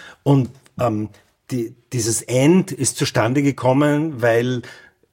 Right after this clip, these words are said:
bei der Konstruktion von Institutsnamen alle, die irgendwie da in dem Institut drinnen sind, sich irgendwie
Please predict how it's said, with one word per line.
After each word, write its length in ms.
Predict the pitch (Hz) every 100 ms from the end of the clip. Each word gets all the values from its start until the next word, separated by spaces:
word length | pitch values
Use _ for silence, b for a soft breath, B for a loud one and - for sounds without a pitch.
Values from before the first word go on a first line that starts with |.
| _ _ _ _ _ 139 135 143 143 135 -
bei 120 | 127
der 120 | 120 113
Konstruktion 720 | 143 131 127 - 123 123 139
von 180 | 143 131
Institutsnamen 1080 | 113 - - 139 - 123 95 113 139 139
alle, 420 | - 113 135 139 127
die 320 | - 135 127
irgendwie 300 | 131 123 117
da 100 | 113
in 220 | 110 120
dem 160 | 120 123
Institut 440 | 104 120 123 -
drinnen 260 | 131 170 135
sind, 220 | 135 135 B B B
sich 260 | - 131 147
irgendwie 480 | 131 120 120 113